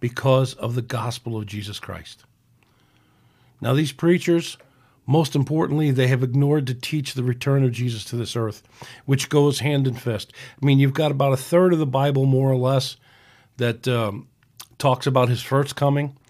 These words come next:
and the last, the other two-thirds are talking about his second coming and what's gonna happen. And we know he fulfilled at least, he, he filled at least a third of those prophecies about his first coming. So there's no reason to believe that, um,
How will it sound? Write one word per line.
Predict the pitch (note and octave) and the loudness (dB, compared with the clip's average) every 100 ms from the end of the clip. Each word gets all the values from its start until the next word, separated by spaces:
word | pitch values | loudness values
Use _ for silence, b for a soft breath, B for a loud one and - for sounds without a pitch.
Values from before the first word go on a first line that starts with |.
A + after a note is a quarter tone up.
| B B B - | B B B -4
and | B2+ B2+ | 0 2
the | |
last, | B2+ C#3 C#3 - | 2 0 0 -2
the | B2+ B2 | 0 2
other | D3 | 2
two-thirds | C#3 - C#3 D3 D3 C3+ | 0 -2 -4 0 2 0
are | A#2 | 0
talking | C#3 C3+ C#3 | 0 2 0
about | C3+ | 2
his | C#3 C3+ | 2 0
second | - D#3 C#3+ C3 | -2 -2 -2 -2
coming | A2+ F2+ F#2+ | -4 -4 -6
and | A2+ | -4
what's | C3 C3 | -4 -4
gonna | C3 G#2+ | -4 -4
happen. | C3 B2+ A#2+ C#2+ _ B B B B B B B | -4 -4 -6 -12 _ B B B B B B B
And | - B2+ - | 0 0 0
we | B2+ C#3+ | 2 4
know | C#3 F3+ D#3+ | 6 6 6
he | D#3 | 4
fulfilled | C3 C#3 - E3+ D#3 C3 B2 b b b - | 0 -2 2 4 6 4 2 b b b -6
at | C3 | -2
least, | B2+ F#3+ - - - _ _ _ | 2 2 2 -6 -18 _ _ _
he, | B2+ C3+ | -2 0
he | C3+ C#3 | 0 0
filled | D3+ D3+ | 0 0
at | B2+ | 0
least | D3 D#3 | 0 -2
a | B2 | -2
third | C#3+ C3+ | 0 2
of | B2 | 2
those | A2+ | -2
prophecies | - C3+ D3+ B2+ G#2+ G#2+ - B B A#2+ | 0 0 0 -2 -6 -8 -10 B B 0
about | C3 A#2 | 2 2
his | G#2+ | 0
first | C3+ D#3 - | -2 -4 -4
coming. | A2+ F#2+ F2+ _ B B B | -8 -8 -12 _ B B B
So | - | 0
there's | C3+ B2 | 2 4
no | D3+ | 2
reason | D3 D#3 C3+ C3+ | 4 2 2 2
to | B2+ | 0
believe | B2 B2 C3+ C3 A#2 G#2 | 0 0 2 2 2 -2
that, | A#2 G#2+ - | -2 -2 -2
um, | A#2 G#2 | -4 -4